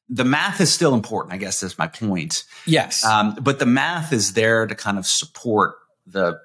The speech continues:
Speaker 1: you know, the preferences, not to dictate.
Speaker 2: Right.
Speaker 1: What are, what are your thoughts around that?
Speaker 2: Yeah, that's it. We need to look at both. And that means we need to look at both. Too often we're looking just at the math. What does the Excel spreadsheet say? Instead of looking at the person and saying,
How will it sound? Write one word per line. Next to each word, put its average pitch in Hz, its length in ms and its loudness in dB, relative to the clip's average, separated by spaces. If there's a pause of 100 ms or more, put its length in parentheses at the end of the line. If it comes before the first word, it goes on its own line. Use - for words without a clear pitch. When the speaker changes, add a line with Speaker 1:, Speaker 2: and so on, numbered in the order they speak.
(160)
Speaker 1:
you 95 80 0
know, 87 260 -2
the 90 180 -6
preferences, - 1000 -2 (400)
not 107 280 2
to 104 100 -2
dictate. - 540 -6 (500)
Speaker 2:
Right. 139 160 4
Speaker 1:
What - 20 4
are, 170 80 2
what 170 120 -2
are - 40 0
your 143 80 4
thoughts 110 320 2
around 92 320 -2
that? - 400 -12 (600)
Speaker 2:
Yeah, 196 180 4
that's 202 320 0
it. 180 180 -4
We 180 140 -2
need 254 180 4
to 240 80 2
look 220 180 2
at 131 160 -6
both. 175 400 2 (220)
And 151 160 2
that 165 180 2
means 165 280 -2
we 147 100 -6
need 156 140 -6
to 165 80 -2
look 131 120 -2
at 160 120 -8
both. - 440 0 (120)
Too 190 240 0
often 226 400 4
we're 165 140 -4
looking 156 520 -4
just 165 360 0
at 139 200 -2
the 123 80 -6
math. 113 420 -4 (380)
What 180 220 2
does 196 120 -2
the 190 100 -2
Excel 156 320 0
spreadsheet 139 600 -4
say? 156 480 2
Instead 139 420 -2
of 214 160 -2
looking 196 320 -4
at 160 120 -6
the 139 60 -6
person 185 600 -4
and 123 160 -4
saying, 151 520 -2